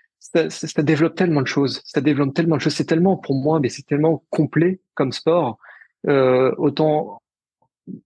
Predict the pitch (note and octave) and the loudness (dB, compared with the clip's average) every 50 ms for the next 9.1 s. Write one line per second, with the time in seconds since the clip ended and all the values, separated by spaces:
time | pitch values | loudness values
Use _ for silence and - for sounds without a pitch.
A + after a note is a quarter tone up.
0 | _ - D#3 C#3 - - F#3 E3+ - D3+ - - D#3 C#3 - - F3+ D#3+ - - | _ -4 -4 -2 0 0 0 0 0 -2 -2 -2 -4 -4 -2 -2 -2 -2 -2 0
1 | C#3+ C#3 C3+ B2+ - C#3+ C3+ - - B2+ A#2 - - A#2 - - D#3 F3+ F#3 C#3+ | 0 0 0 0 0 -2 -4 -2 -4 -4 -4 -2 -4 -4 -2 0 0 2 2 0
2 | A#2 A#2+ _ _ _ - - _ _ _ _ - - - C#3+ C#3+ D3 C#3+ C#3 C3+ | 0 -4 _ _ _ -20 -20 _ _ _ _ -6 -2 0 2 4 4 2 2 0
3 | C#3 - D3 C#3+ C#3+ C#3 F#3+ A#3 A#3+ A#3 - - A#2 - - B2+ A#2+ B2+ C3 D3 | -2 0 0 0 0 2 0 -2 -2 -2 -4 -6 -6 -4 -4 -2 0 2 2 2
4 | F#3 F#3 - C3 B2 - - A3+ F3+ C3+ A#2 B2 A#2+ A#2+ B2 B2 A#2+ - _ - | 2 0 0 -2 -2 0 0 0 0 0 0 2 2 2 2 0 -2 -4 _ -20
5 | _ _ _ - - A#2 B2 C3 - - - G3 G#3 D#3 - - B2+ A2+ A#2 B2+ | _ _ _ -10 -6 -2 -2 -2 -2 0 -2 -2 0 -2 -4 -4 -2 -2 0 0
6 | F3 A#3 A#3+ - - - A#2+ A2+ B2 C#3+ D#3+ D#3 E3+ F#3 G#3+ F#3 D3+ D#3+ D3+ E3 | 0 0 -2 -2 -2 -2 0 2 2 2 2 2 2 0 0 0 0 0 0 0
7 | G3+ A3+ C4 C4+ G#3+ - - _ _ - C3+ B2+ C3+ D3 D#3+ D3 D#3 F3+ G3 F3 | 0 0 0 0 -2 -6 -10 _ _ -2 0 2 2 2 2 2 2 2 2 2
8 | D#3+ D3+ E3 F#3 A3 C4 C4 G3+ - - - - _ - - - C#3 C3 B2+ - | 0 2 2 0 0 0 -2 -4 -6 -10 -20 -20 _ -8 -2 0 0 0 0 0
9 | - C#3 | -2 -4